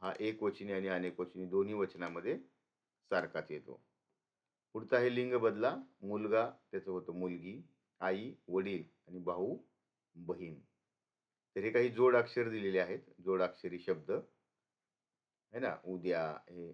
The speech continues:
अशा प्रकारचे शब्द कशा प्रकारे बनतात. तर थोडक्यात सांगायचं झालं मित्रांनो, छोटेसे बहीण भाऊ या कवितेतून कवी वसंत बापट यांनी एकता म्हणजेच युनिटी आणि समानता म्हणजेच इक्वॅलिटी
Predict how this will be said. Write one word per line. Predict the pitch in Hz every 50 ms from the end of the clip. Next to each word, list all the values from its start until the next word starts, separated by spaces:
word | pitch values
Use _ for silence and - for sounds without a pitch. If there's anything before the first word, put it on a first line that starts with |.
| - _
अशा | 90 90 - 95
प्रकारचे | 82 - 90 82 - 87 82 80 87 87
शब्द | - 98 85 85 85
कशा | 87 87 90 - -
प्रकारे | 85 82 90 85 - 87 87 87
बनतात. | 90 85 80 76 - 98 127 - _ _ _ _ _ -
तर | 107 110 113 104 -
थोडक्यात | - 120 120 - 127 127
सांगायचं | 123 - 131 123 120 120 117 113
झालं | 117 117 117 113
मित्रांनो, | 113 104 107 104 98 95 101 104
छोटेसे | 98 - 107 101 98 107 101 95 104 101
बहीण | 101 101 98 98 95
भाऊ | 92 90 80 78 73 - _ _ _ _ _ _ _ _ _ _ _ _ _
या | 101 110 107
कवितेतून | 101 - 110 104 104 92 - 101 98 - 104 110 107
कवी | 110 107 101 101
वसंत | 101 104 101 - - 104 104 101 101
बापट | 98 92 87 - - 95 87 98
यांनी | 95 92 92 98 95 85 80 - _ _ _ 110
एकता | 110 110 110 - _ - 120 92 78 71 - - _ _ _ _ _ _ _ _ _ _ _ -
म्हणजेच | 95 98 98 101 98 -
युनिटी | 101 110 110 110 110 104 82 110 110
आणि | 104 104 113 131 170 - - _
समानता | 113 107 104 101 98 92 87 - 92 90
म्हणजेच | 90 90 98 113 156 165 -
इक्वॅलिटी | 113 110 110 - 107 98 87 82 80 - 76